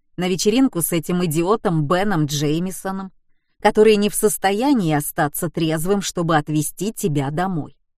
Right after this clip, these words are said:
Потом потащилась в лес одна, в темноте, где тебя облапал Дитрих. Может, это у тебя не все в порядке?» Джаред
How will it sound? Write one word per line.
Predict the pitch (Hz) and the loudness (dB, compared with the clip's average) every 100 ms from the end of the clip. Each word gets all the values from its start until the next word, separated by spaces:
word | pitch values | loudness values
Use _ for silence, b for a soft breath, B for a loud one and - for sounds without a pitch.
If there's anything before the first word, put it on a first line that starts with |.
| _ _ _ _ | _ _ _ _
Потом | 302 294 170 151 160 | 0 2 2 2 0
потащилась | 180 175 165 - 202 226 202 | -4 -4 -2 0 2 2 -2
в | 180 | 0
лес | 151 160 - | 0 0 0
одна, | 208 190 170 143 135 - - | 0 0 0 0 -4 -16 -20
в | - | -8
темноте, | 175 175 190 220 - 151 - _ _ - | -4 -2 0 -2 -4 -10 -12 _ _ -10
где | 165 160 170 | -4 -2 -2
тебя | 180 170 175 | 0 2 2
облапал | 156 170 151 185 220 220 | 2 2 2 2 2 0
Дитрих. | 185 170 151 - - _ _ _ _ _ _ _ _ - | 0 -4 -4 -10 -20 _ _ _ _ _ _ _ _ -6
Может, | 170 175 160 180 | -4 -2 -4 -4
это | 170 - 170 | -6 -4 -4
у | |
тебя | - 170 147 220 | -4 -4 -2 -2
не | 226 147 | -2 -4
все | - 139 | -4 -8
в | 117 - | -10 -8
порядке?» | 151 151 131 - - _ _ _ _ _ _ - - | -4 -4 -6 -12 -20 _ _ _ _ _ _ -20 -12
Джаред | 180 180 226 208 | -6 -4 -4 -6